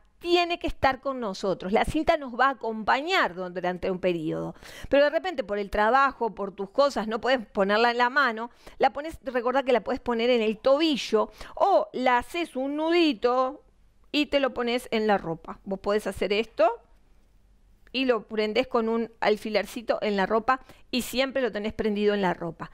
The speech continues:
¿Siempre cuándo o hasta cuándo? Siempre, siempre. Si un día te olvidás, no te estreses. Lo podés también poner así en la billetera, por ejemplo,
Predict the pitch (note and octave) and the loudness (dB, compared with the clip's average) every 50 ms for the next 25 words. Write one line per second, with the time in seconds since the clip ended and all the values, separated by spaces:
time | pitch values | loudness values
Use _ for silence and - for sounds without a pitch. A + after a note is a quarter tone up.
0 | - - - - - - G4+ D4+ D4 - C4 A3 - - - B3 C4 C4+ B3+ A#3 | -18 -20 -14 -6 0 0 0 0 0 -2 -4 -4 -4 0 2 2 2 2 0 -4
1 | G3 E3+ F3 F3+ G3 G3 - - - F#3+ - - - A#3+ B3+ C#4+ D4 C#4 B3+ G#3+ | -6 -6 -4 -2 -2 -2 -2 -2 -2 -2 -2 0 2 4 4 4 2 -2 -6 -6
2 | F#3+ E3+ D#3+ - _ - - - - - - - D4 E4+ G4 F#4 G4 G#4 - - | -6 -6 -8 -10 _ -20 -20 -20 -20 -16 -4 0 0 0 0 0 -2 -4 -4 -2
3 | A#3+ A3 E3+ D#3 D#3 D3+ - E3 D#3+ - _ _ - - - - - B3 B3 B3 | -2 -2 -2 -2 -4 -10 -10 -12 -12 -12 _ _ -20 -20 -8 -2 0 2 2 2
4 | B3+ G#3+ A#3 A3 A3 A3 A#3 C4 D4+ E4 F4 D#4 A3+ - A3+ G#3 - - G3 E3 | 2 2 0 -4 -4 0 0 2 2 2 0 -6 -6 -6 -8 -8 -8 -6 -4 -4
5 | D#3 D#3+ - - - F3+ F#3 F3+ - F#3+ A#3 A3+ - A3+ A3 A3 A3+ G3+ - G#3 | -4 -4 -4 -4 -2 0 0 0 0 0 0 2 0 0 0 -2 -6 -6 -4 -4
6 | G#3 G3+ G#3 G3+ - - - B3+ B3 A3 G3 F#3 F#3 F3 - - F3+ - C4+ D4 | -2 0 -2 -2 -4 -4 -4 -2 0 0 0 0 -2 -4 -6 -6 -2 2 2 2
7 | B3 F3+ D#3+ G3+ F3 E3+ - - A#3+ A#3+ G3+ - E3 D#3+ E3+ | 2 2 -2 -8 -12 -10 -6 -6 -4 -4 -4 -6 -8 -12 -12